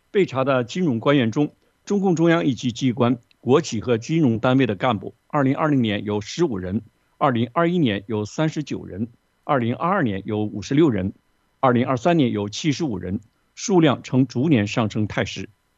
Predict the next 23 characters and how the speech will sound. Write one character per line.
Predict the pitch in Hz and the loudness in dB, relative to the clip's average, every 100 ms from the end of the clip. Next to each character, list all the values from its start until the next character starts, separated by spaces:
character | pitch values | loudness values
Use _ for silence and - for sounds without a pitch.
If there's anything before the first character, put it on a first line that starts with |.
| _ _ _ _ - | _ _ _ _ 0
南 | 170 | 2
方 | 185 190 | 2 0
都 | 190 | -2
市 | 185 | -4
报 | 175 156 | 0 0
二 | 127 143 | 0 -2
零 | 135 | -2
二 | 165 | -4
四 | 156 147 | -6 -4
年 | 139 139 | -4 -6
五 | 98 | -10
月 | 110 | -8
份 | 110 113 | -6 -6
报 | 104 90 | -4 -6
道， | - - _ _ _ _ | -8 -12 _ _ _ _
今 | - 165 | 0 6
年 | 175 143 | 8 6
以 | |
来 | 107 107 110 | 4 2 2
到 | 123 | 0
五 | 104 92 | -2 -4
月 | 101 104 | -4 0
份， | 123 | -2